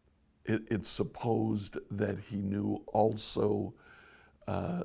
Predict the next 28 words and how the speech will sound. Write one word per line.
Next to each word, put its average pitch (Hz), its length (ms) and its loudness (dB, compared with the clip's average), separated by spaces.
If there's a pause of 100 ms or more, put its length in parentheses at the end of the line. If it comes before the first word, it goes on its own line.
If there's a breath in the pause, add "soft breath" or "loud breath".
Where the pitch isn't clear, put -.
some 107 340 0
of 101 160 0
Israel's 95 800 -2 (640)
cultists, - 840 -2
the - 80 -4
way 104 280 0
they 90 400 -4 (360 soft breath)
made 98 260 -2
sacrifices, - 1040 -4
and 147 120 4
would 143 220 6
know 95 340 0 (540 loud breath)
that 98 560 0 (120)
a 92 340 -2
human 107 420 -2
sacrifice - 800 -4
was - 180 -6
not 82 240 -8
pleasing - 520 -8
to - 120 -10
the - 160 -10
Lord. - 260 -10 (880 loud breath)
It 165 320 12
is 127 280 6
possible. - 800 -6 (180)
Like 107 260 0
I 104 120 2
said, 113 560 4